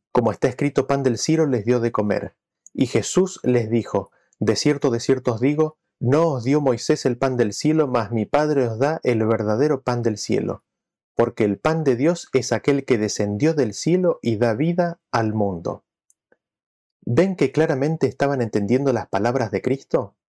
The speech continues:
Pero conf-, confrontan a Cristo. Le dicen: "¿Qué haces tú?" Cristo acababa de hacer un milagro, el milagro de alimentar a las cinco mil personas, pero ¿a qué se compara eso con los cuarenta años en el desierto?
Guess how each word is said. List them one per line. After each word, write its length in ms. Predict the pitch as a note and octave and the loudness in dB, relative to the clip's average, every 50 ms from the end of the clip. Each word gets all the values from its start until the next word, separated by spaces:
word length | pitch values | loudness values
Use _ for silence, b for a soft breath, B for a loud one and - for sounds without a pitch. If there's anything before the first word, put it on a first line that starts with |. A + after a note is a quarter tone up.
| _ _ _ _ _ _ _ _ _ _ _ _ _ - | _ _ _ _ _ _ _ _ _ _ _ _ _ 0
Pero 440 | C#3 B2 A#2+ B2 A#2 A#2 A#2 _ _ _ _ _ _ _ _ - | 2 4 4 4 2 0 -2 _ _ _ _ _ _ _ _ 0
conf-, 380 | - D3 C#3+ C3+ B2 - - - _ _ | 2 2 2 2 0 -6 -16 -20 _ _
confrontan 520 | - D3+ C#3 B2+ - - F#3 E3 - C3 A#2+ | 0 0 0 2 2 0 0 2 0 -2 -2
a 60 | A2+ | -2
Cristo. 480 | - - G2+ - - - - E2+ - _ _ _ _ _ | -2 -2 -4 -4 -6 -6 -6 -6 -6 _ _ _ _ _
Le 160 | - A#2+ B2 | 0 2 4
dicen: 480 | B2+ D3+ C3+ - - B2+ A2+ A2+ G#2 _ | 4 2 2 2 0 -2 -2 -2 -8 _
"¿Qué 140 | - - B3+ | -6 -2 -2
haces 320 | E3+ B2 - - G2 - | -2 -2 -2 -6 -8 -8
tú?" 300 | - - A#2 D3+ E3 - _ _ _ _ _ _ _ _ _ _ _ _ _ _ - | -4 -2 -2 -2 -4 -8 _ _ _ _ _ _ _ _ _ _ _ _ _ _ -2
Cristo 260 | - G3+ G3+ - - | 0 0 0 0 -2
acababa 380 | - - C3+ C#3 D3+ D3+ D3 B2+ | 0 0 2 0 2 0 0 0
de 60 | B2 | 0
hacer 200 | A#2+ - C#3+ C#3 | 0 0 0 0
un 140 | C#3 B2+ A#2 | 0 0 0
milagro, 580 | A2+ A2 A2+ G#2+ F#2+ F#2 F#2+ F2+ F2+ F#2+ - _ _ _ _ _ - | 2 2 2 2 2 0 -2 -4 -6 -8 -10 _ _ _ _ _ -6
el 180 | - - A2+ G#2+ | -2 -2 0 0
milagro 400 | A2 A2 A2 C3+ C#3+ D3+ D3+ C3+ | 0 0 2 2 2 2 2 0
de 80 | B2 | 2
alimentar 560 | A#2 A2 G#2+ G2+ G2+ G2 G2 - D3 D#3+ - - - | 2 0 0 0 0 -2 0 0 0 0 -2 -4 -4
a 100 | - A#2 | -4 -2
las 220 | A2+ G#2+ G#2+ G#2+ - | 0 0 -2 -2 -2
cinco 320 | - A2+ G#2+ G2 - G2+ | -4 -4 -2 0 0 0
mil 180 | A2 B2 B2 A#2+ | 0 0 -2 0
personas, 540 | - G2 G2+ - - G2+ F#2+ F#2+ F2+ - _ | -2 -2 -2 -2 -2 -2 -2 -2 -4 -6 _
pero 460 | - B2 G#2+ A#2+ A2 G#2 G#2 G#2 - _ _ _ _ _ _ _ _ _ _ _ - | 0 0 2 2 2 0 -2 -4 -8 _ _ _ _ _ _ _ _ _ _ _ -6
¿a 100 | - - | -4 0
qué 120 | - G3+ | 0 0
se 140 | - - D#3+ | 0 0 -2
compara 460 | - C3 A#2+ A#2 - C3+ B2+ A#2+ B2+ | -2 -2 -2 0 0 0 2 2 2
eso 340 | D3 D3+ - - D3 - - | 0 0 -2 -2 -4 -2 0
con 360 | - B2+ A#2 A#2 A2+ A2 - _ | 0 0 0 0 -2 -8 -8 _
los 260 | - A#2+ A2+ G#2 - | 0 0 0 0 -2
cuarenta 480 | - A#2+ A2+ A#2+ B2 B2+ A#2+ A#2 A#2+ A2+ | 0 0 0 2 0 -2 -2 -2 0 0
años 320 | B2 C3+ C3 A#2+ - - | 0 -2 -2 -4 -2 -2
en 80 | G#2+ A2 | -2 -2
el 140 | G#2+ G#2 | -2 -2
desierto? 580 | G2+ G#2 - - A#2 A#2 A#2 A#2+ - F3 F3 - | -2 -4 -2 0 0 0 0 -2 -4 -6 -8 -8